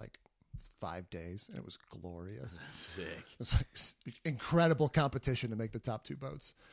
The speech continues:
Speaker 1: And we always, uh, there were some guys out there, like, early on against Texas. Uh,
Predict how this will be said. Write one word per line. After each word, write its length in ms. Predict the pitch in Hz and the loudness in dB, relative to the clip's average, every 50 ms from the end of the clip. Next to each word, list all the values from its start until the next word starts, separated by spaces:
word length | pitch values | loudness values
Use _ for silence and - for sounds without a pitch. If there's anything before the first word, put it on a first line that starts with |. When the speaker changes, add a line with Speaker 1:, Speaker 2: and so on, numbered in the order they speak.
| - - - - - - | -20 -20 -20 -14 -4 0
Speaker 1:
And 80 | 127 131 | 4 6
we 100 | 139 143 | 8 8
always, 340 | 143 156 165 160 147 - - | 10 10 10 10 10 8 6
uh, 220 | 131 135 123 123 - - - | 6 4 4 2 2 4 6
there 100 | - 160 | 8 10
were 80 | 170 160 | 10 10
some 180 | - 160 151 | 8 6 4
guys 280 | - 143 135 139 131 135 | 6 6 6 6 6 6
out 160 | 131 123 - | 4 4 4
there, 160 | 131 127 127 123 | 2 2 2 2
like, 280 | 120 110 104 - - _ _ _ _ _ _ _ - | 2 0 -2 -6 -10 _ _ _ _ _ _ _ 2
early 260 | 143 143 139 143 135 | 4 6 6 6 4
on 280 | 127 127 127 139 139 135 - _ - | 4 4 4 4 2 0 -6 _ -6
against 360 | 127 - 120 104 - - - | -4 -2 0 0 0 0 0
Texas. 600 | - 123 131 - - - 151 135 - - - - - _ _ _ _ - | 0 0 0 2 4 4 4 4 4 2 0 -2 -4 _ _ _ _ -4
Uh, 300 | 110 107 104 104 107 | -4 -2 -2 -2 -4